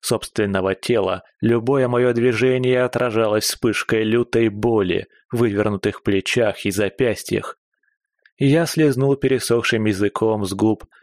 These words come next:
несколько перемешанных с кровью пивных капель и, не сдержавшись, хмыкнул от удивления, получив за такую малость от системы очко поощрения в алкоголизм. «Видишь,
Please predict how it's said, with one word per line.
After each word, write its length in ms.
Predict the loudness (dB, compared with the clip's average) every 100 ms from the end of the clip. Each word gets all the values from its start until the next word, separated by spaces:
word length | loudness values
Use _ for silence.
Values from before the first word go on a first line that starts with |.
| -4
несколько 540 | -2 0 -2 -2 -2
перемешанных 640 | 0 0 0 -2 -2 -2 -4
с 80 |
кровью 540 | -2 0 2 2 0 -2 _
пивных 440 | -2 0 0 -2 -2
капель 500 | -4 -2 -2 -6 -8 _ _ _ _ _ _ _
и, 180 | 0 2
не 140 | 2
сдержавшись, 840 | 2 2 0 2 0 0 0 -2 0
хмыкнул 460 | 0 -2 0 -2
от 100 | 0
удивления, 800 | 0 2 2 2 2 0 -2 -4 _ _ _
получив 440 | 0 2 2 0 0
за 140 | 0
такую 380 | -2 0 0 0
малость 420 | 0 0 -2 -2
от 120 | -4
системы 580 | -2 -4 0 -2 0 -4 -6 _ -4
очко 440 | -4 -2 0 0
поощрения 760 | 2 -2 0 0 2 0 2
в 60 | 2
алкоголизм. 760 | 0 0 2 2 2 0 -2 -8 _ _ _ _ _ _ _ _ _ _ _ _ _ _ _ _
«Видишь, 720 | -4 -2 0 0 -2 -2 -6